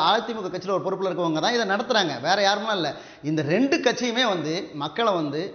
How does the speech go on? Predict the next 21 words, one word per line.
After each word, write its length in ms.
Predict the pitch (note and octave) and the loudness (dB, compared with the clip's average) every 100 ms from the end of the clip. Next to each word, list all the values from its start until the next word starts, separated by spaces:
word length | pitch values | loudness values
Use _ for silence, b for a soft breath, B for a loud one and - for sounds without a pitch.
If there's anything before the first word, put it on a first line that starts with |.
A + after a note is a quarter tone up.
| - | -10
அவங்க 180 | C#3+ | -4
ஒரு 120 | D3+ - | -4 -4
பொருட்டாவே 420 | F3 G3 F#3+ G3 | -4 0 0 2
மதிக்கல, 360 | E3 C#3+ D3 F3+ | 0 -2 -2 -2
மக்களோட 380 | D3 G3+ G3 F3 | -4 -2 0 0
போராட்டம் 400 | D#3+ F#3 F3 D#3 | 2 2 2 0
வந்து, 200 | E3+ G#3 - B B | -2 -6 -8 B B
போராட்டத்தை 400 | E3+ G3 G#3+ E3+ | 4 4 4 0
வந்து 160 | D#3 F3 | -2 -2
அவங்க 200 | D#3 D3+ | -2 -2
ஒரு 160 | C#3+ C3+ C3 | -4 -4 -4
மயிரளவுல 460 | C#3+ G#3+ G#3+ G3+ F#3+ | 0 2 4 4 2
கூட 140 | G3+ | 0
மதிக்கலைங்கிறத 580 | E3+ F3+ G#3 F3+ D#3+ D#3 | 0 0 0 0 0 0
தான் 180 | F#3 D#3 | 0 0
நான் 120 | C#3 | 0
பார்க்குறேன். 340 | D3 C#3+ A3 - B B B B | -2 -2 -4 -6 B B B B
அப்போ 280 | E3+ C4 | -2 0
இந்த 220 | B3+ G3 G3 D#3+ | 0 2 2 4
மக்கள் 380 | F#3+ - D#4 | 0 4 4
வந்து, 300 | C4+ G3+ F3+ | 4 2 0